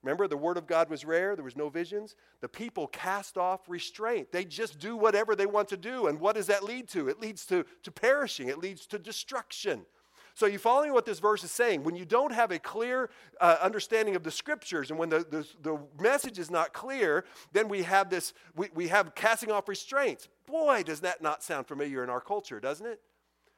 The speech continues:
The less we know of God's word, the more people just kinda do what they wanna do. And where does that ultimately lead us to?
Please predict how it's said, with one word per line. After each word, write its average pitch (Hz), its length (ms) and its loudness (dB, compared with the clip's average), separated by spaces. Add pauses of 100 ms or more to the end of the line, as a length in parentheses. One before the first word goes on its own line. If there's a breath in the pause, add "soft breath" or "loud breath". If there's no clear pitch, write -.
(160)
The 160 140 0
less 196 360 6
we 240 140 -10
know 220 220 6
of 180 100 0
God's 180 320 4
word, 185 360 2
the 160 60 -2
more 180 220 0
people 196 380 -8
just 170 180 -12
kinda 175 180 -4
do 170 160 -12
what 175 160 -6
they 160 120 -4
wanna 147 240 -4
do. 202 260 -6
And 127 100 -4
where 180 140 -4
does 170 120 -4
that 151 120 2
ultimately 143 400 -6
lead 143 240 -8
us 117 140 -14
to? 92 160 -18